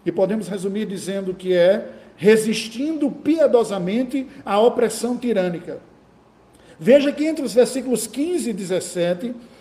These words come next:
nós lemos que Faraó ordenou o extermínio dos bebês homens, nascidos masculinos.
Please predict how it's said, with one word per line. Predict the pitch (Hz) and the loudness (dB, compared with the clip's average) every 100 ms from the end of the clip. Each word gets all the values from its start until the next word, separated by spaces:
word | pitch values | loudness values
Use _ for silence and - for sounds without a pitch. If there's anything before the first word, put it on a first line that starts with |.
| - | -12
nós | 190 233 247 | 0 2 4
lemos | 247 294 277 | 4 2 0
que | - | -4
Faraó | - 254 226 233 262 | -2 0 4 4 4
ordenou | 226 240 226 247 | 4 8 8 8
o | |
extermínio | 233 240 202 220 247 | 4 0 0 0 -2
dos | 240 233 | -2 -2
bebês | 185 226 240 262 180 | 8 8 10 6 6
homens, | 240 262 202 151 - | 4 4 0 -6 -12
nascidos | 190 185 - 226 220 190 | -8 -8 -6 -6 -4 -4
masculinos. | 214 226 - 240 214 185 175 - | -6 -6 -4 -2 0 -2 -6 -16